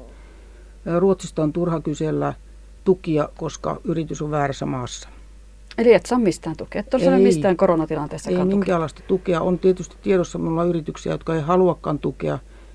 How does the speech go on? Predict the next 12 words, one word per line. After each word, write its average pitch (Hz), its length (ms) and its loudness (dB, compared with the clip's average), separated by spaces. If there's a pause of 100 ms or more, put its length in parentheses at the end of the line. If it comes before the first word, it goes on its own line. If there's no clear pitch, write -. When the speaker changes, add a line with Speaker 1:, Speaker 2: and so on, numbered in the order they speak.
(140)
Speaker 1:
eivät 151 200 -4
haluakaan 175 540 0
kontrollin 147 580 -4
alle. 143 340 -4 (640)
Mutta - 360 -4 (160)
kyllä 170 180 0
minä 175 200 2
olisin 156 220 0
sen 156 160 -2
tuen 156 260 0
tässä 143 240 -6
huolinut. 143 500 -4